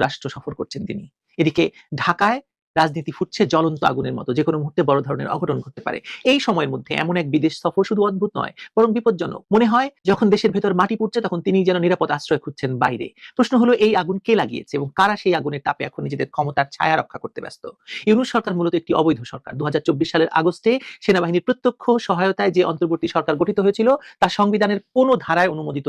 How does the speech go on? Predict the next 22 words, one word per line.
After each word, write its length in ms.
নয়। 160
সংবিধান 380
অনুযায়ী 280
এই 120
সরকারের 340
মেয়াদ 200
ছিল 100
নব্বই 280
দিন, 160
কিন্তু 240
সেই 160
সীমা 280
পেরিয়ে 280
এখন 140
পনেরো 280
মাসের 240
বেশি 200
সময় 200
হ-, 160
মানে 160
হতে 180
চলল। 160